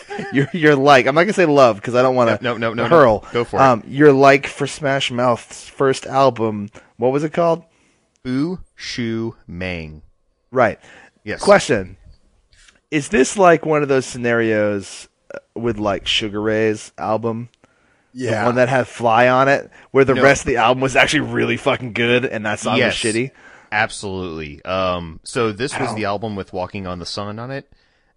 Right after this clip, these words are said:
Speaker 1: and
Speaker 2: Uh-huh.
Speaker 1: which was their first hit, and the rest of
Speaker 2: Uh-huh.
Speaker 1: it is, like, thrash punk almost.
Speaker 2: Ok-, okay.
Speaker 1: So, coming from my stance,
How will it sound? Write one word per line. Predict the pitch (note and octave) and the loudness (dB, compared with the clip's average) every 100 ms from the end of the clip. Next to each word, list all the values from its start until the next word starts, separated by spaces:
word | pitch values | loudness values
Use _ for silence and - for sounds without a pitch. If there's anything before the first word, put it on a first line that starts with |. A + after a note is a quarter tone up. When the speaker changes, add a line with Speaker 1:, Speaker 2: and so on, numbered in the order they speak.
| - | -10
Speaker 1:
and | A#2 | -4
Speaker 2:
Uh-huh. | A#2+ A2+ A2+ B2+ - - - | 0 2 2 0 -4 -18 -12
Speaker 1:
which | G#2+ - | -10 -8
was | G#2 | -8
their | G2 | -8
first | F#2 G2+ G#2 - | -10 -10 -10 -10
hit, | C3 - | -12 -8
and | G#2+ G#2+ | -8 -6
the | |
rest | G2+ G2+ - | -6 -6 -4
of | A#2 | -4
Speaker 2:
Uh-huh. | G#2 A2 A2 A2 A2 | -2 0 0 2 0
Speaker 1:
it | |
is, | A#2+ | -2
like, | G2+ G2 | -4 -8
thrash | - - G#2+ G2+ G#2+ G#2+ - - | -14 -14 -8 -4 -6 -8 -16 -18
punk | - G2 F#2 - - | -14 -10 -10 -12 -16
almost. | F2+ E2 D2 C#2+ - - _ _ _ _ - | -12 -12 -12 -14 -16 -18 _ _ _ _ -2
Speaker 2:
Ok-, | C#3+ - - | -2 -2 -2
okay. | C#3 C#3+ D#3 C#3+ C#3+ - _ _ _ - | -2 2 4 6 6 2 _ _ _ -14
Speaker 1:
So, | - C3 A2+ G#2+ G#2 G#2 _ _ - | -2 0 2 2 0 -2 _ _ -10
coming | D#3+ E3+ F3 | -6 -6 -6
from | - D3 | -8 -8
my | B2+ B2 | -6 -6
stance, | A#2+ - G2+ G2 - - | -6 -6 -6 -8 -10 -14